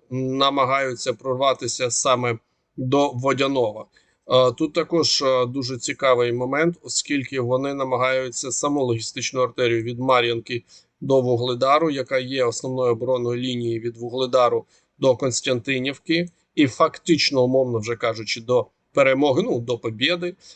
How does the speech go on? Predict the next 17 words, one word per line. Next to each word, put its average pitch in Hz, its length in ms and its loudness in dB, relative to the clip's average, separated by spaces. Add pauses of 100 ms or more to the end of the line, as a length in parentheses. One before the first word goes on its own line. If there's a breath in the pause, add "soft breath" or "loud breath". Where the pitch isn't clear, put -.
(160 loud breath)
е, 139 280 4
села, 156 600 0
вони 139 220 -2
намагаються 135 600 0
перерізати 135 720 -2
з 120 80 -8
виходом 120 440 -2
на 117 140 2
Водяне. 113 500 -4 (480)
І, 127 480 0 (180)
е, 120 440 4
підсилюють 147 680 -4
зараз 123 400 0
дії 143 460 0
в 117 140 -10
районі 127 440 0
Володимирівки 120 920 -2